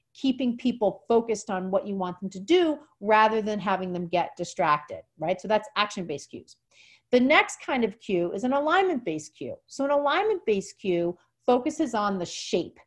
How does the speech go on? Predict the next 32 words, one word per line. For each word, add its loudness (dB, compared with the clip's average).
the -2
shape -2
of 0
the 2
pose. 0
Stack 2
your -2
shoulders 0
over 0
your -2
hips, -6
stack 4
your 0
knee 0
over -2
your -2
heel, -2
lean 0
to -6
the -2
side, 4
twist -2
to 0
the 4
right. 2
So 0
these 4
are 4
alignment-based 0
and -2
they 0
convey 0